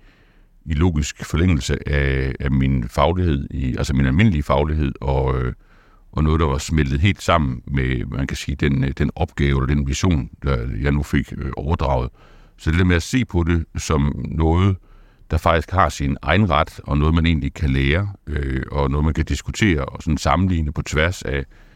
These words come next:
meget, meget forskellige situationer, øh, det havde jeg simpelthen ikke øje for, øh, i tilstrækkelig grad. Jeg var, jeg, det er også mit første lederjob, var jo et,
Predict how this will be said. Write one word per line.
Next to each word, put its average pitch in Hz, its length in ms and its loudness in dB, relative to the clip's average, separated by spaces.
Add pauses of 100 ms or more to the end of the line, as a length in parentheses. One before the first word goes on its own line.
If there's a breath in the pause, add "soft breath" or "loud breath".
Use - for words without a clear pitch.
(340 soft breath)
meget, 98 160 2
meget 82 160 4
forskellige 73 380 -2
situationer, 80 540 -2 (160)
øh, 69 360 -4 (100)
det 87 320 2
havde 78 140 4
jeg 71 100 0
simpelthen 80 220 4
ikke 78 120 0
øje 78 240 2
for, 78 420 -6
øh, - 300 -4 (120)
i 80 100 -4
tilstrækkelig 76 420 -2
grad. 71 200 4 (560 soft breath)
Jeg 82 220 2
var, 165 140 -2 (120)
jeg, 90 240 0
det 90 80 4
er 90 40 6
også 85 180 2
mit 98 100 0
første 90 240 0
lederjob, 82 320 2
var 80 80 4
jo 71 140 0
et, - 280 -6